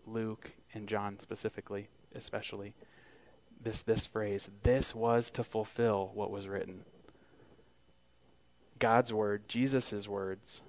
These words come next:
were all fulfilled, down to the minute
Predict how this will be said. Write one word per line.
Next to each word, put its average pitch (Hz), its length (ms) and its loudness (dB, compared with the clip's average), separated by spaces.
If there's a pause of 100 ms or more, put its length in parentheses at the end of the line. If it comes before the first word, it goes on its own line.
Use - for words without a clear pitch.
(280)
were 110 220 -4 (100)
all 101 460 -4
fulfilled, 104 580 -2 (680)
down 120 260 4
to 123 120 -4
the 117 100 2
minute 110 640 -2